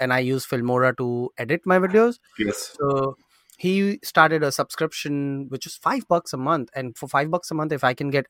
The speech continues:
Speaker 1: access to him and tap into his brain, and he also does, like, YouTube content audit, your channel audit, that's a lot more expensive. But he has seventy-five thousand subscribers, so he knows a thing or two about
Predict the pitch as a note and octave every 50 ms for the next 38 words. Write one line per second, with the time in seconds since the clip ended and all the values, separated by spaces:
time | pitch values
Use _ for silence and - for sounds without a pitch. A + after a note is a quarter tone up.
0 | - - A2 - - - D3+ C#3 - - E3 D#3 E3 E3+ F#3+ G3+ - - - _
1 | _ _ _ - C3+ C3 A#2+ - - D3 C#3 C#3 C#3 D#3+ D3+ C3+ B2+ B2 A#2 C#3
2 | D#3+ D3 C3 A#2+ A2+ B2+ C#3+ D#3 D#3+ D3+ C3+ B2+ A#2+ A#2+ - _ _ _ _ -
3 | - D3 D#3+ D#3+ F3+ G3 F3+ F3+ - F#3+ F3+ E3 D3+ C#3+ D3 C3+ B2+ A#2+ B2+ C3
4 | C#3 C3 - D3 C#3 - - - C#3 C3 C3 A#2+ C#3 B2+ B2+ - - B2+ B2 B2
5 | A#2+ B2+ C3 B2 - _ _ C3 C3+ B2 B2 B2 A#2+ A#2 - - D3 C3+ C3+ C3+
6 | C#3 C3+ C3 C3 C3 A#2+ C3 B2 B2+ C3 C3+ D3 D3+ D#3+ - - D3+ C#3 C3 B2+
7 | B2 _ - B2+ B2+ B2 A2+ - - - B2 A#2+ B2 - F#3+ A3 B3 _ _ _
8 | - - _ _ _ _ _ _ - D3+ C#3+ C#3 B2 - _ _ _ _ _ _
9 | _ _ - F3 F3+ F3 F3+ F#3 E3+ - D#3 C#3 D3 D3 C#3 - C#3+ C3+ - -
10 | C3 B2 B2+ A#2+ - B2 A2+ - - C3 B2+ C3+ B2 B2+ A#2+ - - D3 C#3+ F3+
11 | F#3+ F#3+ G3 G3 D#3+ E3+ - - D#3+ D3 C#3 C3 A#2+ - C#3 B2+ C3 A2 A#2 A2+
12 | A2